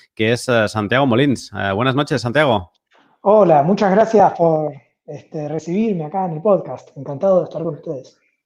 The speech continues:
Speaker 1: Un, un placer, un placer que, que te hayas unido. Además, ha sido una cosa así de, de, de última hora, de, de charlar esta tarde y de, y de que te unieras. Y yo encantado de, de que te unas y de que podamos charlar luego,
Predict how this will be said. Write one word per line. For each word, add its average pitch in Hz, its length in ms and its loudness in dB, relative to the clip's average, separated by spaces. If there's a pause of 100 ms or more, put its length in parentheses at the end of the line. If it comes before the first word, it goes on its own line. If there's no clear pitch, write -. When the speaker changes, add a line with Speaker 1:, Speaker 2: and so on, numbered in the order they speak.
(380)
Speaker 1:
Un, 123 200 -2
un 139 240 -2
placer, 131 480 0
un 135 120 -4
placer 123 380 -6
que, 113 460 -2
que 110 80 -6
te 113 100 -4
hayas 120 220 -2
unido. 127 340 0
Además, 113 300 -2
ha 117 40 -8
sido 113 240 -4
una 110 200 -4
cosa 117 200 -10
así 110 500 -4
de, 98 340 -4
de, 98 340 -10
de 98 80 -6
última 104 420 -4
hora, 127 220 0
de, 101 260 -6
de 98 200 -10
charlar 101 320 -2
esta 107 200 -4
tarde 104 280 -2
y 101 40 -4
de, 95 200 -4
y 98 80 -6
de 98 100 -6
que 101 80 -6
te 92 80 -6
unieras. 113 400 0 (320)
Y 98 300 -4
yo 104 100 2
encantado 123 640 2
de, 101 320 0
de 95 140 -6
que 101 80 -8
te 98 100 -6
unas 120 280 -4
y 110 60 -2
de 101 100 -4
que 101 100 -10
podamos 98 300 -6
charlar 104 580 -2
luego, 113 640 -4